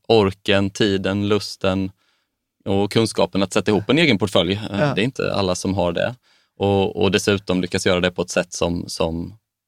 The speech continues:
Speaker 1: då kanske under en period i alla fall har presterat bättre än, än något jämförbart. Eh, jag tror att, eh,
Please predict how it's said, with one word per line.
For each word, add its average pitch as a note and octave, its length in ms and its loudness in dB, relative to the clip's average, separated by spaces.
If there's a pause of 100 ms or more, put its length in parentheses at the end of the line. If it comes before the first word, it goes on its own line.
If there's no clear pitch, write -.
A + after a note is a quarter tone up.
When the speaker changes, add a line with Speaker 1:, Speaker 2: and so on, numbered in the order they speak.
(200)
Speaker 1:
då F2+ 280 2
kanske F2+ 280 -4
under F2 160 0
en F2 80 -4
period F2 340 -4
i G2 40 -6
alla G2 120 -8
fall - 180 -8
har F2+ 80 -12
presterat - 380 -10
bättre - 340 -8
än, E2+ 220 -12 (240)
än F2 120 0
något E2+ 300 -8
jämförbart. F2+ 840 -2 (760)
Eh, - 380 -16 (160)
jag F#2 140 -2
tror F#2 380 4
att, - 220 -2
eh, - 60 0